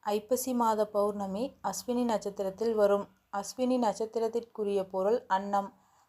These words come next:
அதேபோல், சந்திர பகவான் தன்னுடைய சாபம் முழுமையாக நீக்கப்பட்ட தினம் ஐப்பசி மாத பௌர்ணமிதான். இந்த நாளில் சந்திரனுக்குரிய தானியமான அரிசியால் சிவனுக்கு அன்னம் சமைத்து அபிஷேகம் செய்வதால்,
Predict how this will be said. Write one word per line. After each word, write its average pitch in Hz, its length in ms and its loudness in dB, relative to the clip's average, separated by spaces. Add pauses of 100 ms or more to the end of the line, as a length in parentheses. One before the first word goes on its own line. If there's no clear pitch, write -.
(140)
அதேபோல், 220 600 2
சந்திர 208 440 -2
பகவான் 202 540 4
தன்னுடைய 190 480 -2
சாபம் 208 520 4
முழுமையாக 214 720 0
நீக்கப்பட்ட 208 680 -4
தினம் 190 320 -4 (100)
ஐப்பசி 226 500 -4
மாத 214 380 0
பௌர்ணமிதான். 196 720 2 (540)
இந்த 226 240 2
நாளில் 220 400 0 (180)
சந்திரனுக்குரிய 220 1000 -2
தானியமான 196 760 0 (240)
அரிசியால் 220 640 2
சிவனுக்கு 208 600 -6
அன்னம் 214 400 0
சமைத்து 196 480 -4 (220)
அபிஷேகம் 226 600 0
செய்வதால், 190 600 2